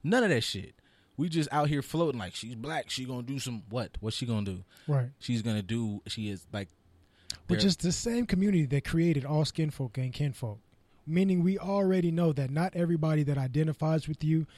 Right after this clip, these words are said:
Speaker 2: has the same ideals as you, sees the same perspective that you see, has the same goals that you have in mind. Some of them may not even have the same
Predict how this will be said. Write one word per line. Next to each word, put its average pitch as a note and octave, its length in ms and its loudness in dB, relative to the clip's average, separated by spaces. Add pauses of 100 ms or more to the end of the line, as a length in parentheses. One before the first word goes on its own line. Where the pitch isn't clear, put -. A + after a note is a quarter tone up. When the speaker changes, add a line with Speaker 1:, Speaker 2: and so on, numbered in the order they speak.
(280)
Speaker 2:
has E3+ 360 2
the C#3+ 160 -2
same D#3+ 400 2
ideals C3+ 440 2
as B2 160 -2
you, C3 220 -2 (240)
sees F3+ 360 4
the D3+ 100 -2
same D#3 260 2
perspective C#3+ 640 0
that B2+ 240 -2
you D#3 80 2
see, D3+ 380 0 (460)
has C3 300 -2
the C#3+ 120 -4
same E3 320 2
goals E3+ 420 6
that B2+ 220 -2
you D3 60 2
have B2+ 280 0
in B2 100 -2
mind. A2+ 360 -4 (320)
Some D3+ 260 -2
of D#3+ 140 -2
them F3+ 140 2
may F3+ 120 2
not F3+ 140 0
even F3+ 240 2
have F3+ 240 0
the E3+ 80 -2
same G3 460 0